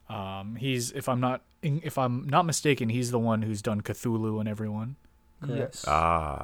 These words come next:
Speaker 3: okay.
Speaker 2: Correct.
Speaker 1: So
Speaker 3: I've
Speaker 1: there's
Speaker 3: heard that
Speaker 1: that.
Speaker 3: name.
Speaker 1: And then for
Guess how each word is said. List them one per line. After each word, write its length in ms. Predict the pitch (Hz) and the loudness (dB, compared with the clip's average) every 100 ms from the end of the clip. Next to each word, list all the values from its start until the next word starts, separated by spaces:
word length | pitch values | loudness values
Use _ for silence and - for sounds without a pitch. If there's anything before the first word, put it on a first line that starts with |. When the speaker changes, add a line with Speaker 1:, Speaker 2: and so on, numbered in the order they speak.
| - | -2
Speaker 3:
okay. 160 | - | 0
Speaker 2:
Correct. 300 | 127 - - | 0 0 -4
Speaker 1:
So 140 | - 135 | -4 2
Speaker 3:
I've 60 | 143 | 6
Speaker 1:
there's 120 | 147 | 6
Speaker 3:
heard 80 | 101 | 6
that 200 | 92 - | 4 4
Speaker 1:
that. 60 | 76 | 0
Speaker 3:
name. 200 | 73 76 - - - - - - - - _ | -4 -8 -14 -20 -18 -16 -18 -20 -20 -20 _
Speaker 1:
And 240 | - 139 131 | 0 2 4
then 300 | 127 123 131 | 4 4 -2
for 880 | - - 151 131 127 120 117 120 | -10 0 4 8 8 8 6 2